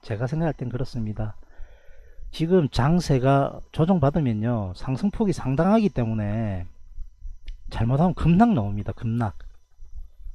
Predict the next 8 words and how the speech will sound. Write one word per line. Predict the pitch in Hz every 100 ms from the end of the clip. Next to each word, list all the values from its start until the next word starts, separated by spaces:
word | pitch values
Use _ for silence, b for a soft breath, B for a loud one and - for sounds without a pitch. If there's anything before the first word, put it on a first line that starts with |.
| - - - -
제가 | - 135 160 156
뭐라고까지 | 120 107 135 170 165 185 165
이야기했는가 | 143 151 156 165
하면 | 127 110
삼성전자 | 131 131 202 185 135 117
하-, | 101 131 139 B B B
하나 | - 151
띄워놓고, | 196 247 220 127 - 113 98